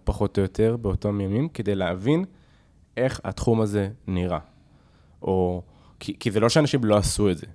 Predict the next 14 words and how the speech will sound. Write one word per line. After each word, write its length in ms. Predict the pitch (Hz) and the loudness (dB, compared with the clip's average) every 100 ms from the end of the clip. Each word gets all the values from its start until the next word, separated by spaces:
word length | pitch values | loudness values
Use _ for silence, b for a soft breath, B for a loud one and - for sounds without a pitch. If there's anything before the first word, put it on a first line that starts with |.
| _ _ | _ _
כן 160 | - 120 | 0 4
היה 160 | 127 117 | 4 4
בגוגל 440 | 104 98 110 104 | 2 2 0 0
אנשים 240 | 92 - | -2 -6
שכותבים 480 | 98 - 95 90 98 | -8 -8 -6 -2 -4
את 80 | 92 | -2
הממשקים 320 | 90 92 95 | -6 -8 -10
של 160 | 90 87 | -10 -4
גוגל, 320 | 113 147 151 | -4 -2 -2
וכן 240 | 101 - 107 | -4 -4 -4
היה 60 | |
בבוקינג 440 | 107 101 147 - 113 | -4 -2 -2 -2 -6
אנשים 200 | 98 117 | -6 -6
שכותבים 360 | 107 104 110 | -4 -4 -4